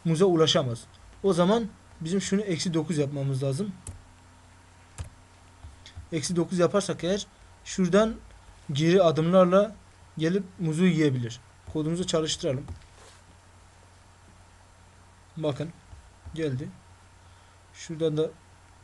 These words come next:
geri geri adımlarla geldi. Ancak biz bunu kod-, tekrar yapalım da şu on dokuz adım değil. On dokuz orada yanlışlık yaptık. Kusura bakmayın. Bakalım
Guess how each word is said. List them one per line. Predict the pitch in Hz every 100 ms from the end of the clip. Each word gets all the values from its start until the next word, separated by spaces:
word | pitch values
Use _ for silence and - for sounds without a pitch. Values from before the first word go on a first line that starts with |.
| - - - - - - - - - - - -
geri | 147 151
geri | 151 160
adımlarla | 143 139 147 156 135
geldi. | 131 135 156 180 - - - - - -
Ancak | 170 151 165 180
biz | 185 165 165 170 - - - - - - - - - - - - -
bunu | 151 151
kod-, | 160 160 151
tekrar | 160 156
yapalım | 143 135 180 185
da | 139 120 - - -
şu | - 196
on | 190 165
dokuz | 147 143 156
adım | 147 151 147
değil. | 143 180
On | 156
dokuz | 143 143 156 180 - - - -
orada | 147
yanlışlık | 143 131 127 147
yaptık. | 131 120 156 - - -
Kusura | - 143 135
bakmayın. | 143 131 123 160 - - - - - - - - - - -
Bakalım | 143 135 135 139 151